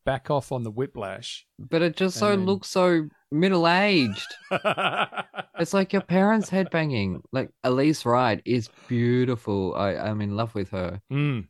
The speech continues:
Speaker 1: she's gorgeous.
Speaker 2: Back off, pervert. No wonder you picked them.
Speaker 1: <laughs>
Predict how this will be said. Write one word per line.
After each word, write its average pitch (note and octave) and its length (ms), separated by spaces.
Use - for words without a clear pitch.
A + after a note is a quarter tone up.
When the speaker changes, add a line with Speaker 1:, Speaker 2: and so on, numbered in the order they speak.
Speaker 1:
she's - 240
gorgeous. E2+ 480
Speaker 2:
Back C3+ 260
off, D3+ 180
pervert. A#2 420
No B2 100
wonder B2+ 180
you F#2 120
picked A2+ 320
them. G2 260
Speaker 1:
<laughs> A5+ 1160